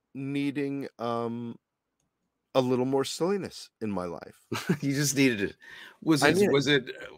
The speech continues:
Speaker 2: uh, uh, what, was it like, w-, can I tie it to an event like the crash of oh eight or tr-, tr-, Donald Trump becoming president or some
Speaker 1: No,
Speaker 2: other
Speaker 1: you know what it
Speaker 2: crisis?
Speaker 1: is? It, it's a, it's a thing about Will Ferrell where,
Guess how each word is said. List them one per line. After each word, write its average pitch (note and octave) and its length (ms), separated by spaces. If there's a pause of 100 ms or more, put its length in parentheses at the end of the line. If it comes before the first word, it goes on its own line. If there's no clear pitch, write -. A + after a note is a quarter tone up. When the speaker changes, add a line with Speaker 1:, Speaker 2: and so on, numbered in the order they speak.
(140)
Speaker 2:
uh, - 60 (140)
uh, - 20
what, B2 300
was C3 200
it A#2+ 200
like, A2+ 280 (1000)
w-, C#3+ 240
can E3+ 180
I C3 120
tie D3 320
it D#3 200
to C#3 220
an A#2 120
event G#2+ 460 (100)
like G2+ 280
the G2+ 180
crash F#2+ 400
of E2+ 220
oh G2 180
eight E3+ 440
or G#2 540 (280)
tr-, - 140 (100)
tr-, - 280
Donald G2+ 340
Trump C#3+ 300 (140)
becoming G#2 360
president D#3+ 640
or G2 180
some - 180
Speaker 1:
No, C#4 120
Speaker 2:
other A#3 200
Speaker 1:
you A#3+ 80
know C#4+ 80
what D4+ 140
it C4+ 40
Speaker 2:
crisis? A3+ 120
Speaker 1:
is? G3 140
It, G3+ 180
it's G3+ 220
a, G3+ 240
it's F#3+ 160
a G#3+ 40
thing B3 240
about G#3+ 280
Will F#3 140
Ferrell C3+ 580
where, B2 400